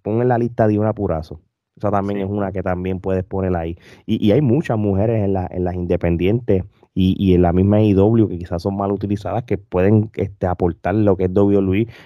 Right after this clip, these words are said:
Speaker 1: bajo este nuevo mandato. So, vamos a ver qué pasa. Mi gente, yo creo que este episodio fue directo al grano. Aquí no hay más nada que abundar. Yo creo que hablamos de lo que pensamos nosotros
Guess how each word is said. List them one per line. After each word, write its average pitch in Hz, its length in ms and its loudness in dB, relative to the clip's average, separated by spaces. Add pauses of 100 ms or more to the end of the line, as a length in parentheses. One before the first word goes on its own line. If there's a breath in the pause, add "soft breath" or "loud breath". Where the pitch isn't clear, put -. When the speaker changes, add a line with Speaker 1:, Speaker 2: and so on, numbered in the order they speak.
(120)
Speaker 1:
bajo 90 480 0
este 107 360 0
nuevo 101 1040 4
mandato. 90 560 -4
So, - 220 -8
vamos 110 240 0
a 143 60 4
ver 131 100 -2
qué 104 120 0
pasa. 85 300 -6 (1080 loud breath)
Mi 101 100 6
gente, 120 360 2 (360)
yo 123 140 0
creo 156 100 4
que 175 80 2
este 165 160 0
episodio 135 1000 2 (100)
fue 117 200 0
directo 120 380 0
al 95 60 -2
grano. 90 260 -2
Aquí 85 180 -10
no 110 80 -4
hay 123 60 -2
más 113 160 0
nada 110 160 -2
que 113 80 -4
abundar. 87 460 -4 (840 soft breath)
Yo 98 140 4
creo 123 140 6
que 123 80 0
hablamos 123 540 2
de 107 240 0
lo 98 140 2
que 92 480 -2 (520)
pensamos 117 460 -2
nosotros 120 640 -4